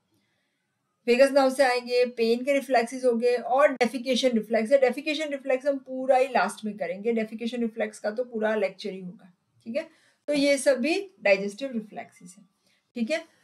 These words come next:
तो यहाँ पे हमारा आज का topic खत्म हो रहा है, हमने salivary gland मैंने पूरा किया। Next हम करेंगे swallowing deglutition। एक और भी अनाउंसमेंट है, मेरा चार दिन और मंडे, Tuesday, Wednesday, Thursday session नहीं होने वाला because मैं out of station हूँ, बच्चों की exam लेने जाना है,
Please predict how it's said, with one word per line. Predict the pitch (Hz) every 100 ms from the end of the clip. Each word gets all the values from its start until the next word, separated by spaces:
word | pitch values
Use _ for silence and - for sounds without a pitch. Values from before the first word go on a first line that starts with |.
| _ -
तो |
यहाँ | 262 247 254
पे | 254
हमारा | 262 240 233
आज | 214 220
का | 247
topic | 233 202 269 262 _ _ -
खत्म | 233 220 233
हो | 226
रहा | 196
है, | 214
हमने | 269 226 214 233 254 _ _ _
salivary | - 240 226 226
gland | 240 220 214
मैंने | 220 220
पूरा | 214 208 208
किया। | 214 240 294 - _ _ _ -
Next | 254 277 -
हम | 294 277
करेंगे | 269 240 233 254
swallowing | 269 254 214 208 226 214
deglutition। | 208 202 226 214 190 175 180 180 _ _ _ _ _
एक | 254 247
और | 247 247
भी | 254
अनाउंसमेंट | 285 254 254 240 254 247 233
है, | 247 240
मेरा | 240 226 226
चार | 226 254 220 233
दिन | 233 247
और | 233 226
मंडे, | 226 220 220 233
Tuesday, | 226 226 196 196 220
Wednesday, | 214 190 214 214 220 220 226 _ -
Thursday | 226 214 220 226 233
session | 220 202 220 208
नहीं | 208 233
होने | 254 233
वाला | 233 214 214
because | 208 220 226 220
मैं | 214
out | 190 185
of | 214
station | - 220 226 214
हूँ, | 220 214
बच्चों | 208 220 214
की | 214
exam | 180 185 175 214
लेने | 220 233
जाना | 226 208 220
है, | 226